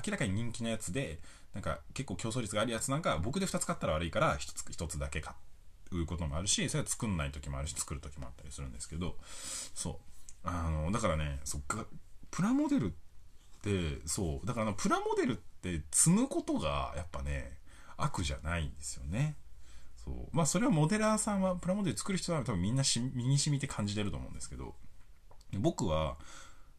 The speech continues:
そう、だ-、でもまあ、一回Twitterでアンケートやった時と、そういえばそうでしたね。あんまりなんかこう、そもそも組むつもりなく買う人って意外といないなっていう。僕はなんか割ともう割り切っちゃってて、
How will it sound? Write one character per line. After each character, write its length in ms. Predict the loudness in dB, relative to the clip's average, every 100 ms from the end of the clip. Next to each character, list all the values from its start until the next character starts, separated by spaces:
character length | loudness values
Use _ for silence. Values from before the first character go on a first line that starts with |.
| -14
そ 140 | -6
う、 40 | -2
だ-、 100 | 0
で 180 | 0
も 100 | 0
ま 120 | 0 0
あ、 60 |
一 120 | -2 -4
回 140 | -4 2
Twitter 400 | 4 4 4 4
で 60 |
ア 60 | 4
ン 80 | 4
ケ 100 | 2
ー 20 |
ト 60 |
や 40 | 0
っ 20 |
た 60 | -2
時 140 | -6
と、 80 | -4
そ 160 | 2
う 40 | 2
い 20 |
え 20 |
ば 60 | 2
そ 120 | 0
う 40 |
で 60 | -2
し 60 | -2
た 60 |
ね。 140 | -4 -2
あ 120 | 2
ん 120 | 4
ま 80 | 4
り 100 | 4
な 100 | 4
ん 60 | 0
か 40 | 0
こ 100 | 0
う、 40 |
そ 140 | 4 6
も 140 | 6
そ 140 | 4
も 320 | 4 4 4 0 -10 -6
組 280 | 4 8 8
む 60 | 6
つ 160 | 4
も 160 | 4 4
り 120 | 4
な 160 | 4 4
く 200 | 2 0
買 200 | 2 2
う 200 | 2 0
人 180 | -2 -4
っ 40 |
て 180 | -4 -2
意 80 | 0
外 160 | 0
と 80 | 0
い 80 | -2
な 120 | 0
い 80 | 0
な 100 | -2
っ 20 | -4 -8
て 80 | -10
い 40 |
う。 40 | -8 -10 -10 -10 -4
僕 260 | 2 4 6
は 120 | 6
な 100 | 6
ん 60 | 4
か 100 | 4
割 220 | 4 4
と 80 | 2
も 140 | 2
う 20 |
割 160 | 2 0
り 20 |
切 100 | -2
っ 40 | -4
ち 80 | -4
ゃ 40 |
っ 20 |
て 180 | -6 -8
て、 380 | -4 -2 0 -2